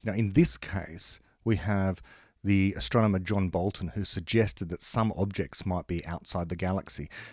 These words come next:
namely these quasars. Does he deserve the credit, or is it Martin Schmidt who first looked at the spectra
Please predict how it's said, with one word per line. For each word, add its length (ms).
namely 300
these 240
quasars. 520
Does 200
he 160
deserve 340
the 60
credit, 380
or 180
is 120
it 100
Martin 320
Schmidt 460
who 120
first 380
looked 360
at 120
the 80
spectra 760